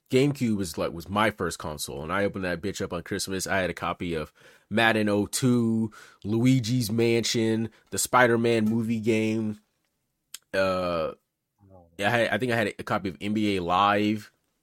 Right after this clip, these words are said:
and then I had Burnout, the first Burnout game was my very, and I think that was the very first game I ever popped into my, uh, oh, it had WrestleMania eighteen also. <laughs> Ooh, what a time.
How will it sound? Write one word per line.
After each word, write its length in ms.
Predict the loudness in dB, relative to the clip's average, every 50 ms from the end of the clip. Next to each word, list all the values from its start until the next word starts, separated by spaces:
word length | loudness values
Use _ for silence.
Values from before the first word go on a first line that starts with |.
| _ _ _ _ _ _ _ _ _ _ _ _ _ -20 -14 -8
and 160 | -6 -4 -2
then 160 | -2 0 2
I 140 | 2 2 2
had 400 | 2 0 0 0 2 0 -2 -2
Burnout, 640 | -6 -4 4 6 8 8 8 6 2 0 -2 -6 _ _ _ _ _ _ _ _ _ _ _ -10
the 60 | -10
first 300 | -4 0 2 2 2 2 2
Burnout 380 | 2 2 2 2 0 0 -2 -4
game 200 | -4 -4 -4 -4
was 140 | -6 -6 -6
my 180 | -4 -4 -4
very, 320 | -4 -2 -2 -2 0 0 2
and 80 | 2
I 80 | 0 2
think 160 | 0 0 2
that 60 | 2 2
was 80 | 0 0
the 60 | 0
very 180 | 0 0 0
first 220 | 2 0 -2 -2 0
game 200 | -2 0 0 0
I 80 | 0
ever 180 | 0 0 -2 -4
popped 340 | -6 -2 -2 -2 -2 -2 -4
into 180 | -6 -4 -4
my, 400 | -4 -4 -4 -4 -4 -2 -2 -2
uh, 160 | -2 -2 -2 2
oh, 80 | 4 4
it 60 | 4
had 160 | 4 4 4
WrestleMania 440 | 4 2 2 2 0 -2 0 -2 -2 -2
eighteen 520 | -2 -4 -4 -4 -4 -2 -2 -2 -2 -2
also. 440 | -2 -2 -2 -2 0 -2 -2 -2 -4 -6 -10 -20 -20 -20 -20 -18 -16 -16
<laughs> 460 | -16 -16 _ _ _ _ _ -4 -2 0
Ooh, 40 |
what 160 | 0 0 0 -2
a 40 |
time. 400 | -2 -6 -6 -4 0 2 2 2